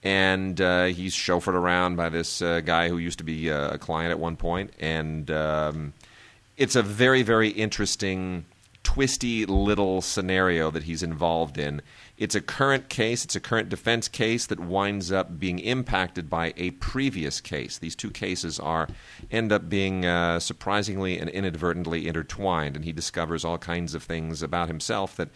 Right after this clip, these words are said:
as a, uh, typical defense attorney who has absolutely zero conscience, he discovers that he has now a conscience.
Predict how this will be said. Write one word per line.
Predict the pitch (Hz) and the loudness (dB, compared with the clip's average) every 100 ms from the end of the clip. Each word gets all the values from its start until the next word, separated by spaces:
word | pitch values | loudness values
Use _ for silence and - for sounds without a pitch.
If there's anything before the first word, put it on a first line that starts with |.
| - - - - | -20 -20 -14 -2
as | 104 90 | 0 2
a, | 92 90 90 | 2 4 4
uh, | 87 87 87 | 4 4 2
typical | - - - 90 | 0 -6 -4 -4
defense | 85 98 101 | -2 0 0
attorney | 87 87 95 | -2 -2 0
who | 92 | 0
has | 87 85 - | 2 0 0
absolutely | 98 95 - 90 87 | 0 0 -2 -2 -2
zero | 80 98 95 85 | 0 2 4 4
conscience, | 82 110 117 - 98 95 | 2 2 2 0 -4 -2
he | 95 | -2
discovers | 87 - 80 80 82 | -2 -2 -2 -2 -4
that | 76 | -4
he | 76 | -4
has | 73 73 67 | -2 -4 -4
now | 69 69 | -4 -4
a | 67 | -4
conscience. | 73 101 104 92 62 - | -4 -2 -2 -2 -6 -10